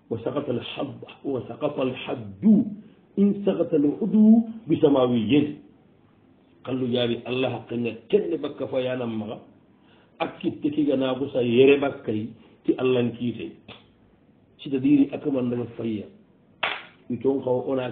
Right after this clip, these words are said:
kiti te yenkutu. Aw. Ibi laga sariya nguru ina kamma. Anam gude.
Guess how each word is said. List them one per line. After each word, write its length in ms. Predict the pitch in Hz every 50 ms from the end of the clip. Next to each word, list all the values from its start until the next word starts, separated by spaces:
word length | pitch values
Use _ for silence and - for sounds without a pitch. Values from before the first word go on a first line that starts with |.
| - -
kiti 180 | - 113 113 113
te 100 | 113 123
yenkutu. 380 | 113 113 117 113 107 104 - - - _ _ _ _ _ _ _ _ _ _ _ _ _ _ _ _ _ _ _ _ _ _ _ _ _ _ _ _ _ _ -
Aw. 320 | 196 185 160 - - - - - _ _ _ _ _ _ _ _ _ _ _ - -
Ibi 200 | 135 143 160 165
laga 340 | 165 170 170 190 196 190 196
sariya 280 | 185 175 180 185 180
nguru 260 | 175 175 170 170 165 160
ina 180 | 170 170 165
kamma. 480 | 151 156 151 143 135 131 139 165 196 - - - - _ _ _ _ _ _ _ _ _ _ _ _ _ _ _ _ _ _ _ _ _ _ _ _ _ _ _ _ _ _ _ _ _ _ -
Anam 200 | 151 180 170 156
gude. 300 | 131 135 127 135 160 -